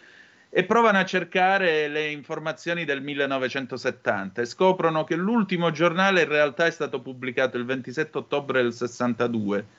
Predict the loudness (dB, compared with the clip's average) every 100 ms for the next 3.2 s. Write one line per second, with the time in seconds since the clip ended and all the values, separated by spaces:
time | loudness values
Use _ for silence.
0 | _ _ 0 0 4 4 4 2 2 2
1 | 2 0 -2 -4 -4 -2 -2 0 0 4
2 | 2 2 -2 0 2 2 2 4 4 4
3 | 2 0